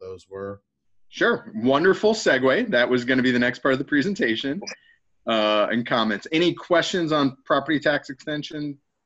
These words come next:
Speaker 2: before? Okay. So then let's talk about the triennial, uh, update. So that's been the biggest priority in terms of planning that the office was conducting.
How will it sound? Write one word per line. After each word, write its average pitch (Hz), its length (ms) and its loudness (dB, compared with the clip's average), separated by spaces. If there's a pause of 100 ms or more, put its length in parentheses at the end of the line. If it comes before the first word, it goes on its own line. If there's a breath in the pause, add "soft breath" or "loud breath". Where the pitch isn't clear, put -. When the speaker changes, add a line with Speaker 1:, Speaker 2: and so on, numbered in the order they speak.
(360)
Speaker 2:
before? 139 500 -4 (1600)
Okay. 190 420 2 (480)
So - 100 -10
then 123 160 4
let's 127 220 2
talk 123 180 2
about 143 200 2
the - 60 -16
triennial, 151 720 -2
uh, 120 300 0
update. 104 320 -6
So 143 80 -10
that's 196 300 0
been 160 240 0
the 147 80 0
biggest 143 560 -2
priority 139 720 0
in 110 140 -6
terms 113 500 -4 (140)
of 101 420 -6 (100)
planning 131 520 -4
that 117 160 -6
the 113 100 -8
office 107 520 -10
was 104 200 -8
conducting. 117 680 -10